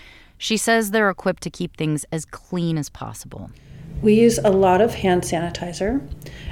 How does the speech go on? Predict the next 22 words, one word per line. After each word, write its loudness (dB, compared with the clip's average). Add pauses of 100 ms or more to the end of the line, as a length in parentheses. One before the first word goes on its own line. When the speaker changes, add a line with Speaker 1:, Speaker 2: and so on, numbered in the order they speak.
(120)
Speaker 2:
And 6
the 6
other 8
thing 6
is 4
that 4
we 4
have 2
a 2
lot 4
of 4
the 2
Aeromax 0
filters 0
that 0
we 4
used 2
during -2
covid, -2
and 0
those -2
are -8